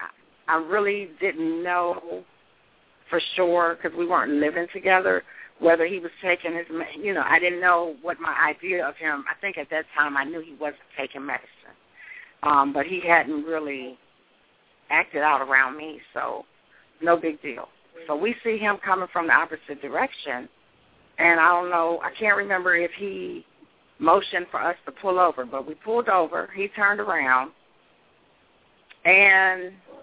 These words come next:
when he drove up, he just was telling his girlfriend to get out the car, and he started talking to us crazy and cussing, and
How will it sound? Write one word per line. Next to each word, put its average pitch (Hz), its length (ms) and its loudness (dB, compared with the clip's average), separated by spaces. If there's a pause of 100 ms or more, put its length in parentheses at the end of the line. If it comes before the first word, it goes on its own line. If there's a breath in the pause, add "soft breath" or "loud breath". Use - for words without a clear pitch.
(1300)
when 175 160 -6
he 277 220 -4
drove 208 500 4
up, 247 300 4 (400)
he 240 180 -8
just 208 260 -10 (180)
was 190 140 -10 (100)
telling 208 260 2
his 190 200 -14
girlfriend 226 420 -4
to 175 80 -12
get 196 140 -2
out 208 180 4
the 185 80 -18
car, 285 340 0
and 156 100 -4
he 208 180 -12
started 135 320 -4 (420)
talking 240 340 2
to 254 80 -6
us 240 300 2
crazy 254 640 0
and 120 80 -10 (120)
cussing, 294 480 -4
and 156 160 -8